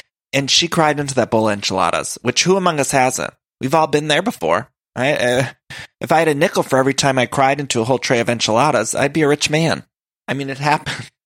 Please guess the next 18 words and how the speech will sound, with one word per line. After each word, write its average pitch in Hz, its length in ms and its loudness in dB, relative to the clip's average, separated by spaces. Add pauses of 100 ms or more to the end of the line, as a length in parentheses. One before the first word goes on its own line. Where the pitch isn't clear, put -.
It - 120 -10
happens. - 640 -4 (320)
And 120 140 0
you 135 80 2
know, 147 100 4
Sheena 135 340 2
just 117 200 -4
made 110 160 0
all 123 160 4
those 160 180 2
enchiladas 127 540 0
for 113 160 -2
one. 123 360 0 (460)
And, 117 500 0
uh, 110 1000 -2 (160)
I 117 140 -2
don't 117 160 -4
know. 117 220 -2